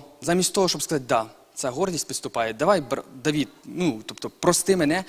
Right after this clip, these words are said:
він сказав: "Він посягає на моє царство". Він почав цю гордість ще й оправдувати.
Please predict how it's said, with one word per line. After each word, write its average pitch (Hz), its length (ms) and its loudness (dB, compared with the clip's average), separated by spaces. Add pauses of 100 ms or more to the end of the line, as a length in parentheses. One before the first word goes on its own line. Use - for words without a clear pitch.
(280)
він 139 80 -2
сказав: 139 300 -2
"Він 135 100 0
посягає 135 460 0
на 131 80 -4
моє 139 160 0
царство". - 460 0 (240)
Він 139 100 0
почав 147 480 2
цю 147 140 -4
гордість 143 340 0
ще 139 100 2
й 135 40 2
оправдувати. 135 720 2